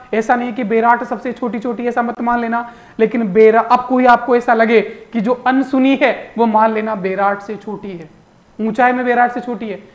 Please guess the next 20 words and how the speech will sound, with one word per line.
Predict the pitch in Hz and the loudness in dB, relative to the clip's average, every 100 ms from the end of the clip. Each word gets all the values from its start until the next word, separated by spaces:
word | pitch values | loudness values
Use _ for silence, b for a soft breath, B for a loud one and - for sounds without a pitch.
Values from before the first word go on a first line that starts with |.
| b | b
क्या | 277 277 | 2 6
कह | 277 | 6
रहा | 277 | 6
हूं | |
मैं, | 277 285 285 B B 185 | 4 2 -4 B B 4
जो | 277 | 4
सुनी | 285 285 254 277 | 6 2 2 2
हुई | 262 269 | 2 2
नहीं | 262 269 285 | 0 2 4
है | 277 269 | 6 4
इनके | 254 254 | 2 2
अलावा, | 269 269 | 6 6
क्योंकि | 254 247 | 4 -4
पैंतीस | 262 - 247 247 277 285 285 | -6 -2 -2 0 0 0 -2
चोटियां, | 247 247 240 240 247 B B B - | -4 -2 0 2 2 B B B 2
ये | 220 302 | 6 6
पैंतीस | 302 240 240 254 254 - | 6 2 2 -4 -4 -4
क्रम | 254 247 247 | 2 2 0
से | 240 220 | -4 -2
है, | 262 226 - | 0 -2 -6